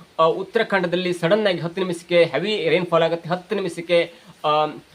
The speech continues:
ಮೇಘ ಸ್ಫೋಟವಾಗುತ್ತೆ ಮತ್ತು ಹತ್ತು ನಿಮಿಷಕ್ಕೆ ಭಾರಿ ಬಿಸಿಲು ಬರುತ್ತೆ. ಹಾಗಾಗಿ ಅಲ್ಲಿ ಹೆಲಿಕಾಪ್ಟರ್‌ಗಳು ಚಲಿಸುವಾಗ ಹೆಲಿಕಾಪ್ಟರ್‌ಗಳು ಫ್ಲೈ, ಫ್ಲೈ ಆಗುವಾಗ ಎಕ್ಸ್‌ಪರ್ಟ್ ಪೈಲಟ್‌ಗಳು ಬೇಕಾಗುತ್ತೆ ಮತ್ತು ಅದನ್ನ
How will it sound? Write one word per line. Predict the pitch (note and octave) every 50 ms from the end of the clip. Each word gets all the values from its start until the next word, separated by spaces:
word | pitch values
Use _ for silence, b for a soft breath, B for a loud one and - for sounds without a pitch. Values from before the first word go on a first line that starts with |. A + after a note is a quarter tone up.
| _ -
ಮೇಘ | D#3+ F#3 G#3+ G3+
ಸ್ಫೋಟವಾಗುತ್ತೆ | F3 - E3 E3+ E3+ E3+ D#3+ E3 D#3+ E3 - F#3
ಮತ್ತು | F3 F#3+ - - F3+
ಹತ್ತು | G3+ - G#3
ನಿಮಿಷಕ್ಕೆ | F#3+ F#3 F3 F3 F3 - F3+ D#3+
ಭಾರಿ | A#2 A2+ D3+ F3+ G#3 G#3
ಬಿಸಿಲು | F3 E3 E3 E3 D#3
ಬರುತ್ತೆ. | E3 E3+ E3 - D3+
ಹಾಗಾಗಿ | E3 D#3+ F3 E3 E3 F3+ F#3 E3+ B B B B B -
ಅಲ್ಲಿ | E3 F3 F#3+ F3
ಹೆಲಿಕಾಪ್ಟರ್‌ಗಳು | D3+ C#3+ E3 G3 F#3 - G3+ G#3 - - F#3 F#3+ F#3+ F3
ಚಲಿಸುವಾಗ | - F3 F3 E3+ E3+ E3 E3+ E3 E3
ಹೆಲಿಕಾಪ್ಟರ್‌ಗಳು | D#3+ D#3 F3 F3 - F#3 E3 - E3+ E3+ E3
ಫ್ಲೈ, | - - - G3 F#3+
ಫ್ಲೈ | - - F#3+ G3+ G#3
ಆಗುವಾಗ | G3 F#3 F3 E3 E3+ E3+ E3 E3+ F3+ E3+
ಎಕ್ಸ್‌ಪರ್ಟ್ | D#3 D3+ - - _ _ - G#3 - - -
ಪೈಲಟ್‌ಗಳು | D#3+ D#3+ E3 D#3+ D#3+ D#3+ E3+
ಬೇಕಾಗುತ್ತೆ | E3+ E3 D#3+ D#3+ E3+ E3 E3+ E3+ F3+
ಮತ್ತು | F#3+ G3+ G3 G3
ಅದನ್ನ | F3+ F3 F3 F3+ F3